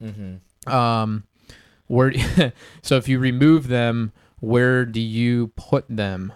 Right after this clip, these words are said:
Speaker 2: I mean, do you incarcerate them because they were trespassing where they're not allowed to be? How long do you incarcerate them? It's a problem. I, I
Speaker 1: Mm-hmm.
Speaker 2: don't have an easy answer. I,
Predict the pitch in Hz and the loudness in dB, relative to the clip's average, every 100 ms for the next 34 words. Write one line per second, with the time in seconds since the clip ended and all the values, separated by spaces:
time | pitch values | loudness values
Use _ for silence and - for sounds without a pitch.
0 | - 107 107 107 107 110 107 98 - 113 | -12 -6 -4 -4 -2 -2 -4 -4 0 0
1 | 117 123 123 120 - 123 120 123 113 107 | 0 -2 -2 -2 -2 -2 -2 -2 -4 -2
2 | 113 107 113 107 104 - 117 110 - 117 | -4 -2 -2 -2 -4 -4 -2 -2 -4 -4
3 | 110 110 117 110 110 117 110 110 104 104 | -4 -4 -6 -6 -6 -4 -4 -2 -2 -2
4 | 104 98 - 104 131 131 131 131 117 117 | -2 -4 -6 -6 -2 -2 -2 -2 -2 0
5 | 117 113 110 101 - 113 110 123 117 117 | -2 -4 -4 -4 -2 -2 -2 -4 -4 -2
6 | 117 113 - _ - _ _ - 151 160 | -6 -6 -10 _ -20 _ _ -6 -4 0
7 | 151 156 135 95 - - 113 110 120 135 | 2 2 0 -4 -8 -6 -4 -2 -2 -4
8 | - - 127 123 123 113 _ _ _ - | -4 -2 0 0 -2 -6 _ _ _ -20
9 | - 139 123 127 117 110 110 120 117 110 | -8 -4 -2 -2 -2 -2 -2 -2 -2 -2
10 | 107 110 _ _ _ _ - 120 | -2 -4 _ _ _ _ -6 -4